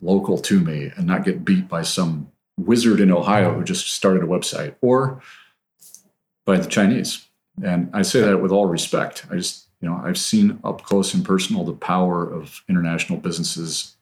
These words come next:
when it comes to online and apps and, uh, and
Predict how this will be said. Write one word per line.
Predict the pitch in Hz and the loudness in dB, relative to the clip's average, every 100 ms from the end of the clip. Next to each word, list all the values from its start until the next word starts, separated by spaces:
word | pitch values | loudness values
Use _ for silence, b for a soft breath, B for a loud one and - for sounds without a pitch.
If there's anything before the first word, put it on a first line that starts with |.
| _ | _
when | 90 78 | -8 -6
it | 73 | -6
comes | - 85 78 | -4 -4 -4
to | - 80 78 | -6 -6 -6
online | 80 80 78 78 78 76 | -6 -6 -4 -4 -4 -6
and | 69 | -8
apps | 65 71 - - | -6 -6 -6 -8
and, | 64 - B B B B B - | -10 -16 B B B B B -14
uh, | 69 - | -12 -4
and | 85 | -4